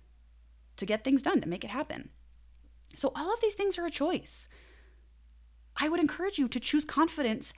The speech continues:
and courage while still accepting that self-doubt is going to be there.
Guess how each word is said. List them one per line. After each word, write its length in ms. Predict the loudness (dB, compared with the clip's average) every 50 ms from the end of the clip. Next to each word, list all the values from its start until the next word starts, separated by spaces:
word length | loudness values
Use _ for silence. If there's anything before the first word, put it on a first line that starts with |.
| -6 0
and 160 | 0 2 2
courage 720 | 0 -2 -4 2 2 4 4 4 0 0 -2 -2 -4 -4 -8 -18 -20 -20 -20 -20 -20 -20 -20 -8
while 220 | 2 4 4 4 4
still 420 | 0 -4 -2 2 2 4 4 2
accepting 800 | 0 -4 -6 -2 2 2 2 2 0 -4 -2 2 2 2 0 0 -8 -20 -20 -20 -20 -20 -20 -20 -20 -20 -20 -20 -20 -12 -10
that 140 | -10 -8
self-doubt 400 | 0 0 0 2 2 0 0 0
is 80 | 0 0
going 160 | 2 2 2
to 40 | 2
be 140 | 0 -2 0
there. 320 | 0 -2 -2 -2 -8 -18